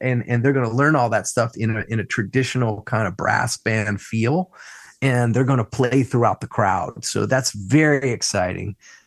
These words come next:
Um, and then we'll hopefully get them up for a couple numbers from Drive It Like It's Stolen too, 'cause there are horns on the new record. But so, yeah, they're s-,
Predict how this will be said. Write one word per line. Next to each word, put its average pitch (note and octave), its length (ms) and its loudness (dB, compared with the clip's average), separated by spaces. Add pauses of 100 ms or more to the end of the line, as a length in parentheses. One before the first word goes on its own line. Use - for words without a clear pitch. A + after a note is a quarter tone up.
(100)
Um, G2+ 480 0
and B2 100 4
then A2 140 0
we'll G2 200 -2
hopefully G#2+ 300 -2
get G2+ 180 -6
them G2 160 -2
up G2 140 -6
for G2 100 -4
a F2 60 -6
couple - 340 -8
numbers F#2 360 -4
from F#2+ 100 -10
Drive F#2 240 -6
It D2 140 -12
Like F2+ 120 -10
It's F#2 120 -8
Stolen G2 320 -6
too, G2 120 -8
'cause G2 160 -8
there G2 220 -2
are F#2+ 140 -4
horns F#2+ 280 -4
on F#2 100 -4
the G1+ 60 -4
new G1+ 140 -4
record. - 380 -8
But - 160 -8 (420)
so, - 160 2
yeah, C3+ 400 2
they're E3+ 300 4
s-, - 260 -4